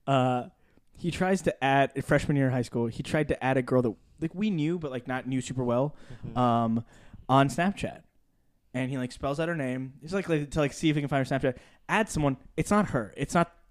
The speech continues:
Speaker 1: the right her. It is a girl with the same name from a different place that is the same age. Crazy luck. Crazy, crazy luck.
Speaker 2: Hmm.
Speaker 1: Whatever. I think maybe he was a year younger, a year older.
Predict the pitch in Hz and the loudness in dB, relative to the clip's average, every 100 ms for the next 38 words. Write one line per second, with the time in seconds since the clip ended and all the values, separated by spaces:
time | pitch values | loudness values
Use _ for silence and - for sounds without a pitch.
0 | - 143 131 - 143 185 190 151 139 135 | 0 2 2 0 2 2 2 2 4 4
1 | - - - 156 165 - 147 139 131 127 | 2 -10 2 4 4 2 2 2 2 0
2 | 123 151 147 139 147 143 123 143 143 - | 0 2 2 2 0 -2 0 2 2 0
3 | - - _ 139 131 120 131 127 123 120 | -12 -20 _ 0 0 -2 -4 -4 -4 -4
4 | 131 113 127 226 165 165 - - - - | -2 2 4 4 4 -2 -12 -16 -16 -20
5 | - - - 151 131 123 104 95 _ - | -20 -20 -8 -4 -2 -2 -4 -10 _ 2
6 | 143 139 135 147 135 135 127 147 131 101 | 2 2 0 2 2 2 2 2 -2 -6
7 | - - - 151 143 139 165 165 160 156 | -10 -16 -2 2 4 4 2 2 2 0
8 | 139 131 143 131 127 127 123 117 107 101 | -2 0 2 2 2 0 0 0 -2 -6